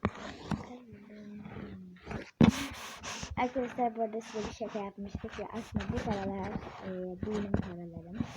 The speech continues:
Yani demin size şaka yaptık. Aslında bu bütün paralar benim paralarım. Ama size açıklayayım. Bu paralar aslında benim paralarım. Harçlık paralarını vermiyorum.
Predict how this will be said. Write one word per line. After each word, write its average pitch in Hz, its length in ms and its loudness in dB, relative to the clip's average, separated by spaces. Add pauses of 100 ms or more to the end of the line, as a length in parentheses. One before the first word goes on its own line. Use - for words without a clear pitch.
(280)
Yani 196 240 4 (100)
demin 214 280 0 (100)
size 220 240 -12
şaka - 360 -16
yaptık. - 300 -16
Aslında 196 300 -14 (100)
bu 185 180 -16
bütün - 260 4
paralar - 420 6
benim 208 180 -2
paralarım. - 500 -4 (300)
Ama 208 240 -4
size - 220 -8 (140)
açıklayayım. - 460 -8 (440)
Bu 247 240 0
paralar 233 400 -2 (180)
aslında 254 340 -6
benim 208 200 -6
paralarım. 190 440 -2
Harçlık - 400 -12
paralarını 202 520 -8
vermiyorum. 185 640 -10